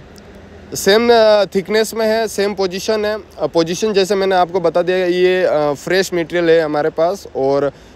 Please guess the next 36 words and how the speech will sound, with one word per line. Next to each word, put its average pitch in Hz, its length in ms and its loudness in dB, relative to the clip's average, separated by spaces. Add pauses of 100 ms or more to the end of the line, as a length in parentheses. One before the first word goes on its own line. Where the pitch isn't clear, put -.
(140)
बिना 156 240 2
powder, 156 340 2
बिना 151 280 2
filling 151 340 -2
वाले 156 220 4
जो, 151 360 4
uh, 135 200 -4
fresh 170 280 0
material 143 340 -2
आते 127 180 -2
हैं, 139 80 0
जैसे 127 240 -2
कि, 143 200 -2
न, 131 760 -4
जो 147 220 4
एक 147 260 2
premium 165 480 2
quality 131 360 0
का, 208 140 -4 (360)
वो 160 120 6
हमारे 151 240 2
पास 175 280 2
है। 185 100 2
ये 185 80 2
maximum 180 560 0
white 170 260 2
आएगा 175 340 0 (280)
और 147 160 0
बिल्कुल 175 420 0
जो 180 100 4
है 180 240 2 (520)
शानदार 190 560 2
glaze 160 340 2
के 165 80 0
अंदर 160 240 2
आएगा। 147 380 2